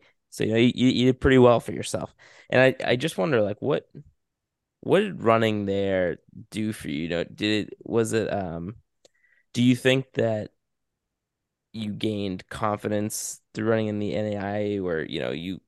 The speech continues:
you learned how to win and you learned how to, to beat people and, and, um, you know, and what did that do for you going on to, like, this portion of your career?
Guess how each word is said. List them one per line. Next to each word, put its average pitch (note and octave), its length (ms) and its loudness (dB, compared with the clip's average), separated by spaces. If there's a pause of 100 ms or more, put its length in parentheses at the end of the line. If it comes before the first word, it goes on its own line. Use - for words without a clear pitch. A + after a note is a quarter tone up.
you A2 300 -4
learned A#2+ 400 2
how B2+ 140 4
to B2+ 100 6
win B2+ 260 2
and E2 140 -6
you F#2+ 120 -2
learned A2 420 2
how G#2+ 160 4
to, G#2+ 200 2 (400)
to - 100 0
beat - 320 -6
people G2+ 640 0
and, D#2+ 400 -4
and, D#2+ 360 -6
um, D2 460 -2 (160)
you F#2+ 100 -4
know, D#2+ 280 -2
and F2 180 -6
what G#2 140 0
did F#2 120 -8
that F#2 280 -6
do A2 160 -4
for - 180 -8
you F#2 260 -2
going F2+ 360 -2
on F2+ 200 -4
to, G#2+ 140 -4
like, F#2 220 -4
this - 160 -6
portion - 340 -4
of C2 100 -10
your D#2+ 120 -10
career? E2+ 400 -8